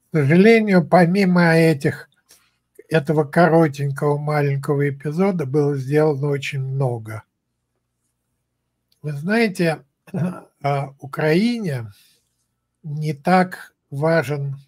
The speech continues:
Трамп, как отстранение демократической администрации. Потому что вот эта ориентация на демократическую администрацию – это очень серьезная ошибка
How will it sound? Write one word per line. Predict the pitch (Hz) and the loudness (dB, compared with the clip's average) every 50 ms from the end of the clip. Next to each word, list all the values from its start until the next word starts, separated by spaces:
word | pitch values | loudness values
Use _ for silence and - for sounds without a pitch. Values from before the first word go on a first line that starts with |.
| _ _ _ _ _ _ _ | _ _ _ _ _ _ _
Трамп, | - 160 160 185 208 226 233 233 208 - _ _ _ _ _ _ _ _ _ _ _ _ _ _ | -10 -6 -4 -2 -2 -4 -6 -8 -12 -16 _ _ _ _ _ _ _ _ _ _ _ _ _ _
как | - 147 151 143 - | -6 -6 -6 -4 -6
отстранение | 160 139 139 - - - - - 160 160 156 147 151 156 160 165 165 160 151 147 139 135 127 | -6 -8 -8 -12 -20 -14 -8 -4 -2 0 0 -2 -2 -4 -4 -4 -4 -4 -6 -4 -6 -6 -6
демократической | 120 143 127 127 131 - - 143 139 135 139 147 127 - - - _ - 127 120 | -6 -8 -10 -10 -12 -8 -6 -6 -6 -6 -8 -12 -16 -14 -16 -18 _ -14 -14 -14
администрации. | 117 110 123 120 117 113 117 113 - - _ - - - - - _ _ - _ _ _ _ _ _ _ _ _ _ _ _ _ _ _ _ | -14 -14 -14 -16 -14 -14 -16 -16 -18 -20 _ -20 -20 -20 -20 -20 _ _ -20 _ _ _ _ _ _ _ _ _ _ _ _ _ _ _ _
Потому | _ _ - 139 139 139 165 175 - | _ _ -8 -6 -4 -4 -4 -4 -6
что | - - - 165 151 147 139 131 135 - _ _ _ _ _ _ _ _ _ _ _ _ - | -6 -6 -4 -4 -2 -2 -2 -4 -8 -12 _ _ _ _ _ _ _ _ _ _ _ _ -14
вот | 147 135 139 - | -12 -10 -4 -2
эта | 165 165 143 135 156 151 | 0 0 0 0 -2 -2
ориентация | 151 151 156 151 147 - 165 160 160 156 131 - - - 147 135 127 | -2 -2 -4 -6 -6 -2 0 0 0 0 -2 -6 -10 -8 -6 -6 -6
на | 131 135 135 135 | -4 -4 -4 -4
демократическую | 127 120 135 127 131 131 - 139 143 139 135 139 - 131 - - - - _ - 143 135 | -6 -6 -10 -12 -12 -12 -8 -6 -6 -6 -6 -6 -10 -12 -12 -12 -16 -16 _ -10 -8 -8
администрацию – | 127 - - 135 135 131 - - - - 151 165 175 185 180 - - - 135 120 110 104 _ _ _ _ _ _ _ _ _ _ _ _ _ | -8 -10 -10 -10 -8 -8 -10 -10 -10 -6 -4 -4 -4 -4 -6 -10 -18 -16 -14 -14 -14 -16 _ _ _ _ _ _ _ _ _ _ _ _ _
это | - 135 - 165 | -10 -4 0 2
очень | 175 170 151 139 - - 143 | 2 2 2 0 -6 -10 -10
серьезная | 135 - - 143 139 139 139 139 131 123 117 123 131 131 127 | -10 -8 -6 -6 -4 -2 -2 -2 -4 -4 -6 -8 -8 -6 -6
ошибка | 131 131 - - - 175 175 - _ - - 170 160 | -8 -8 -10 -8 -8 -8 -8 -10 _ -14 -12 -12 -12